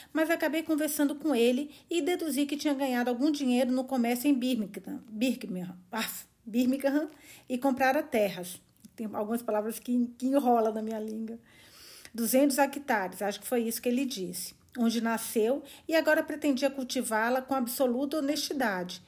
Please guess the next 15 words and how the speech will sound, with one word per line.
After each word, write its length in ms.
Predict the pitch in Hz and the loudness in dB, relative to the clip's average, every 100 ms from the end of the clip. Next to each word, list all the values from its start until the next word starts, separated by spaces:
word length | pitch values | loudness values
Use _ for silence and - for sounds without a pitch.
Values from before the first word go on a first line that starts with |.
| _ | _
indo 180 | 220 214 | -2 2
a 80 | 220 | 2
Rockingham 560 | 180 214 240 277 349 381 - | 2 0 0 0 0 0 -6
e 80 | 254 | 2
Auburn, 520 | 277 - 202 185 180 - - | 2 2 0 0 -2 -8 -12
e 80 | 233 | -2
metade 600 | 220 233 226 226 262 302 | 2 2 2 0 2 0
do 100 | 285 | -4
país 540 | 294 302 240 262 285 - | 0 0 2 0 -4 -2
para 160 | - 269 | 0 0
se 120 | 269 | -2
preparar 540 | 285 269 277 247 214 214 | -4 -4 -4 -4 -4 -4
para 160 | 175 | -6
a 40 | 226 | -4
tarefa. 520 | 240 233 175 180 | -4 -4 -6 -10